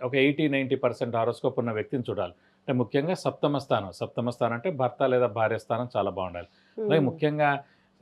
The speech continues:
Speaker 1: అంటే మనం ఇందాక ఏం చెప్పుకున్నాం, భార్య భర్తల మధ్యన గొడవలు కానీ, మనస్పర్ధలు కానీ, చిన్న చిన్న గొడవలతో విడిపోయేందుకు అవకాశాలు కూడా ఒక కొంచెం టెన్ పర్సెంట్ ఉంది. కాబట్టి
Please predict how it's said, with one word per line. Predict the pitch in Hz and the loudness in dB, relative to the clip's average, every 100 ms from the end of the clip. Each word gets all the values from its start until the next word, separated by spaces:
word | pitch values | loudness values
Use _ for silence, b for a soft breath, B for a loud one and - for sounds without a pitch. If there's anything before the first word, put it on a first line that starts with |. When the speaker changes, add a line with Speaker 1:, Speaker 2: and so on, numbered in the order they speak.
| 117 | 0
Speaker 1:
అంటే | 131 185 - | 4 4 4
మనం | 131 135 | 0 2
ఇందాక | 127 147 | 2 4
ఏం | 147 139 | 2 0
చెప్పుకున్నాం, | 135 - 123 127 - 113 | -4 -4 -6 -8 -12 -6
భార్య | 107 117 | -2 0
భర్తల | 123 127 123 | 0 -2 -4
మధ్యన | 120 120 | -6 -8
గొడవలు | 113 107 110 113 | -6 -2 0 -2
కానీ, | 113 113 | -4 -8
మనస్పర్ధలు | 107 104 - 113 101 110 | -12 -12 -10 -8 -6 -6
కానీ, | 104 104 110 _ _ _ _ _ 139 | -4 -8 -10 _ _ _ _ _ -2
చిన్న | 135 | -2
చిన్న | 143 156 | 2 2
గొడవలతో | 147 123 127 127 | 6 6 6 4
విడిపోయేందుకు | 110 110 143 170 180 170 | -2 -2 -2 2 2 4
అవకాశాలు | 147 143 147 143 | 4 4 2 2
కూడా | 143 143 | 2 2
ఒక | 127 113 120 | 2 4 2
కొంచెం | 110 127 123 131 110 | 2 0 0 0 2
టెన్ | 117 107 | 0 0
పర్సెంట్ | 110 131 113 | -4 -4 -6
ఉంది. | 104 104 | -6 -4
కాబట్టి | 101 101 190 | -2 -2 -2